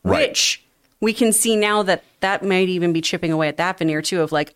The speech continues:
Speaker 2: I might not be smart enough to be in this room. I might also be bored by stocks and shareholder
Speaker 1: Oh,
Speaker 2: meetings.
Speaker 1: which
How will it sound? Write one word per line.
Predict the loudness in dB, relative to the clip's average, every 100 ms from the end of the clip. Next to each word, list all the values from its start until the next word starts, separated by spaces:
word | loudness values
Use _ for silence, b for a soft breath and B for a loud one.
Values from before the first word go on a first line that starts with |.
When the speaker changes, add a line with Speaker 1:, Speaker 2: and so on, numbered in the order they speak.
| -10
Speaker 2:
I | -6
might | -4 -4 -4 -6
not | -10
be |
smart | -10 -6 -6
enough | -6
to | -8
be | -10
in | -8
this | -10
room. | -10 -6 -6 -6
I | -4 -4 -4
might | -6 -4
also | -4 -6
be | -6
bored | -6 -6 -6 -8 -12 _
by | -2 -2 -6 -8
stocks | -6 -2 -2 -2 -4
and | -6
shareholder | -2 -2 -2 0
Speaker 1:
Oh, | 2 4
Speaker 2:
meetings. | 4 2
Speaker 1:
which | 2